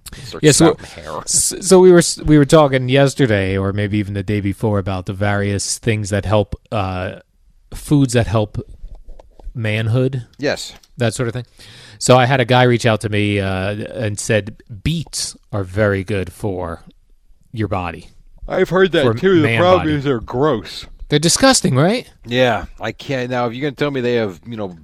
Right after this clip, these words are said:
Speaker 1: beets in a pill, <laughs> I'm, I'll
Speaker 2: They
Speaker 1: be
Speaker 2: do,
Speaker 1: damned.
Speaker 2: actually. You know what's so funny? I did. I Googled it, and there are
Speaker 1: Really?
Speaker 2: Yeah, there's, there's, like, um, vitamin type things for everything, like beet supplements and all this
Speaker 1: Mm.
Speaker 2: stuff. But I
Speaker 1: I
Speaker 2: always
Speaker 1: would
Speaker 2: feel
Speaker 1: take
Speaker 2: like
Speaker 1: that.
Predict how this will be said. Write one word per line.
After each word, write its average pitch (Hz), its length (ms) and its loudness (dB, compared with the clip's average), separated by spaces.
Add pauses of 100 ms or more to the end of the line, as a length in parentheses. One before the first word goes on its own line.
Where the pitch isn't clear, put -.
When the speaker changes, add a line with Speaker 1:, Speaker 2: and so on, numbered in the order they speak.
(120)
Speaker 1:
beets 143 280 -6
in 120 60 -6
a 92 60 -10
pill, 98 460 -2
<laughs> - 40 -6 (680)
I'm, 156 240 -4
I'll 131 100 -8
Speaker 2:
They 160 120 6
Speaker 1:
be 135 60 0
Speaker 2:
do, 185 120 8
Speaker 1:
damned. 139 100 4
Speaker 2:
actually. 143 380 0
You 135 100 0
know 147 100 4
what's 147 120 2
so 151 120 2
funny? 151 420 0
I 120 120 0
did. 127 260 2
I 101 80 -2
Googled 113 400 2
it, 98 180 -8
and 107 120 -6
there 104 140 0
are 113 100 4
Speaker 1:
Really? 107 360 4 (280)
Speaker 2:
Yeah, 110 280 0
there's, 104 340 -4
there's, 165 420 2
like, 143 220 2
um, 101 400 -2 (420)
vitamin 113 580 -2
type 107 220 -2
things 107 260 -4
for 101 160 -6
everything, 87 360 -6
like 87 340 -12
beet 170 240 -4
supplements 98 840 -6
and 92 400 -20
all 120 220 -2
this 95 200 -6
Speaker 1:
Mm. 104 120 -6
Speaker 2:
stuff. 101 360 -10 (280)
But 220 80 4
I - 20 8
Speaker 1:
I - 40 8
Speaker 2:
always 254 180 4
Speaker 1:
would 185 80 2
Speaker 2:
feel 151 80 8
Speaker 1:
take 131 120 -2
Speaker 2:
like 101 160 -10
Speaker 1:
that. - 360 -20